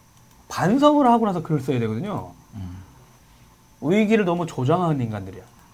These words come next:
Speaker 2: 그쵸.
Speaker 1: 네?
Speaker 2: 거기 그래야지 뭐 얻어먹을 게
Speaker 1: 일단
Speaker 2: 있으니까.
Speaker 1: 죽방 한 대 날려줘야 되는데 그런 인간들 말이에요. 진짜
Speaker 2: 날릴까요?
Speaker 1: 옥수수 다 떨궈줘야 되거든요.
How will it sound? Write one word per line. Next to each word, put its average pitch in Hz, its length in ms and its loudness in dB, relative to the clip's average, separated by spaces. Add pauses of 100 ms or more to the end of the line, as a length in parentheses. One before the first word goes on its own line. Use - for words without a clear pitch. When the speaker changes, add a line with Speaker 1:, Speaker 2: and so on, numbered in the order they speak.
Speaker 2:
그쵸. 151 380 -12 (220)
Speaker 1:
네? 165 200 -8 (220)
Speaker 2:
거기 131 180 -8
그래야지 160 340 2
뭐 110 180 -2
얻어먹을 120 320 -2
게 110 80 -6
Speaker 1:
일단 151 160 -2
Speaker 2:
있으니까. 113 80 -6
Speaker 1:
죽방 180 260 2
한 175 80 0
대 160 80 -2
날려줘야 139 540 -2
되는데 113 240 -4
그런 123 220 -6
인간들 110 280 -6
말이에요. 101 440 -12
진짜 - 120 -10
Speaker 2:
날릴까요? 117 380 -4
Speaker 1:
옥수수 156 280 -6
다 127 160 -4
떨궈줘야 190 440 0
되거든요. 101 680 -10